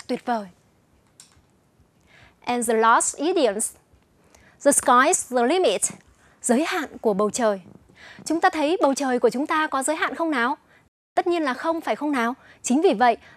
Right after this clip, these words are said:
thành ngữ này ý muốn nói không có giới hạn rõ ràng, ngụ ý là chúng ta có thể làm bất cứ điều gì khi chúng ta đã quyết tâm. Con gái cô rất thích vẽ,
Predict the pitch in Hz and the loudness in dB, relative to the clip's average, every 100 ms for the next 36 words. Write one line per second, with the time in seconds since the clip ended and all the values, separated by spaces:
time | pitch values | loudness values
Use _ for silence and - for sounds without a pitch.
0 | - 277 240 294 339 240 240 233 262 262 | -4 0 2 2 0 -2 -4 -2 0 0
1 | 294 240 240 403 _ _ _ _ - 320 | 0 -2 -4 -6 _ _ _ _ -4 -2
2 | 330 302 269 277 302 349 220 349 349 262 | 0 0 2 2 0 -2 -2 2 4 4
3 | 196 - _ - 285 - 240 339 349 233 | 2 -8 _ 0 0 2 2 2 0 0
4 | 208 233 302 311 269 - 294 240 214 220 | -2 -2 0 0 0 -2 -2 0 0 0
5 | 208 339 - 302 302 214 247 214 - - | -2 -2 0 2 2 2 0 0 -4 -12
6 | - 277 247 254 285 277 254 247 - 381 | -4 -2 -2 -6 -4 -6 -6 -8 -6 -2
7 | 320 302 - _ _ _ - - _ _ | 0 0 -4 _ _ _ -20 -20 _ _
8 | _ _ _ _ _ 302 269 254 285 294 | _ _ _ _ _ -2 0 0 0 0
9 | 269 381 - - 294 349 | 0 0 -2 0 0 0